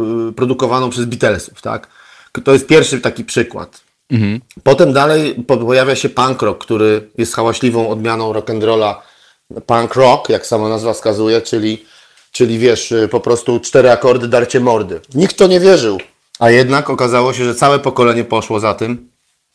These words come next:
Speaker 1: Tak jak moi starsi koledzy w Polsce tutaj, y, wspominam świętej pamięci Roberta Brylewskiego,
Speaker 2: Mhm.
Speaker 1: czy mojego wspaniałego kumpla Tomka Lipińskiego, czy, czy, czy Maleo, czy, czy, czy chłopaków, y,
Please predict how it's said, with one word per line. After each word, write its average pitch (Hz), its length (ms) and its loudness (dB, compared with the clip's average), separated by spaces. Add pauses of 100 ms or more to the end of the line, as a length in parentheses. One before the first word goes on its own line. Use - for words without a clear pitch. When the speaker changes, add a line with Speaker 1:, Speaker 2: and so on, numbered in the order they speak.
(220)
Speaker 1:
Tak 120 180 2
jak 120 100 -2
moi 110 220 -4
starsi 107 320 -6
koledzy 107 320 -4
w - 60 -16
Polsce 101 340 -2
tutaj, 110 340 -6 (640)
y, - 20 -4
wspominam 101 760 -4
świętej 104 340 -4
pamięci 101 340 -4
Roberta 101 380 -2
Brylewskiego, 98 600 -4 (140)
Speaker 2:
Mhm. 98 420 -6
Speaker 1:
czy - 160 -4
mojego 104 440 0
wspaniałego 101 480 -4
kumpla 101 300 -6
Tomka 101 300 -6
Lipińskiego, 98 600 -6
czy, 95 280 -10 (420)
czy, 95 260 -4
czy 98 140 -8
Maleo, 101 480 2
czy, 92 540 -6
czy, 92 220 -8
czy 95 140 -12
chłopaków, 92 580 -8
y, - 20 -6